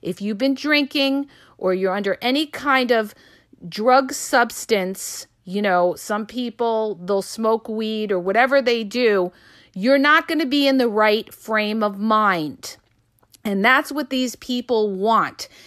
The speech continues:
That's what these dangerous people want that you meet online and you don't know that they're dangerous. They're going to wanna alter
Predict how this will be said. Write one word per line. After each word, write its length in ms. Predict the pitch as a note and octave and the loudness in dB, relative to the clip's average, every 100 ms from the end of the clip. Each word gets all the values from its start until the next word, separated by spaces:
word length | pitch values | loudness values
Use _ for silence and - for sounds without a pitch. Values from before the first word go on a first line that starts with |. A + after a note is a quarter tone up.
| _ | _
That's 580 | E3 E3 A#3 C#4 E4 - | -4 2 4 4 2 -6
what 440 | A3+ A3 A#3+ B3 - - | -8 0 2 2 -2 -14
these 300 | - G#3+ G3 | -8 -6 -6
dangerous 720 | - A3 A3+ C4 C4 C#4+ C4 - | -4 -2 0 0 0 -4 -6 -12
people 520 | - B3 A#3 A#3 G#3+ | -6 -6 -4 -2 -2
want 400 | G#3 A3+ F#3+ F3+ | -2 0 0 -2
that 160 | G3 - | -4 -4
you 160 | G#3 | -4
meet 340 | G#3 G#3+ B3+ C4 | -2 0 2 2
online 720 | A3+ A3+ A3 A3+ G#3 F3+ F#3+ | 2 2 2 4 4 2 -2
and 220 | - G#3 | -4 -4
you 120 | F#3+ G#3+ | -4 -6
don't 400 | D#3+ A#3 C#4+ A#3+ | 2 4 4 2
know 220 | A#3+ A3+ | 2 4
that 200 | G#3+ G#3 | 2 2
they're 180 | G#3 G3 | 0 0
dangerous. 640 | A3+ A#3 A#3 C#3+ - - - - - - - | 0 0 -2 -4 -10 -12 -16 -20 -20 -18 2
They're 160 | G3+ | 4
going 480 | F#3+ E3 G#3+ A#3+ C#4+ | 4 2 0 0 -2
to 120 | D4 D#4+ | -4 -4
wanna 500 | B3 G#3+ G#3+ A3 - | -2 0 0 -2 -4
alter 600 | - F#3+ F#3 - F3+ F3+ | 0 0 0 -2 -2 -2